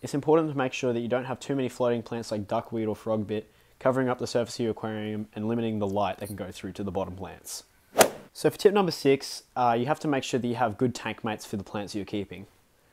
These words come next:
Some fish will eat the plants in your aquarium, and of course this isn't gonna work because the plants will just die straight away.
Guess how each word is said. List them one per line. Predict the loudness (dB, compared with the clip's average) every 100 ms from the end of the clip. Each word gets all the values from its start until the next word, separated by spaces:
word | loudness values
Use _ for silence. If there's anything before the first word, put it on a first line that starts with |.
| _ -6
Some | 0 2
fish | 4 4 4
will | 0
eat | -2
the | -2
plants | -2 -2 0
in | -2
your | 0
aquarium, | -2 0 0 2 -2 -6 _
and | -8 -6 -6 -8 _
of | -6
course | -4 -4
this | -4 -6
isn't | -6 -4
gonna | -4
work | -4 -4
because | -6 -6 -8
the |
plants | -6 -8 -6
will |
just | -8 -4
die | -2 -4
straight | -4 -6 -6
away. | -6 -8 -10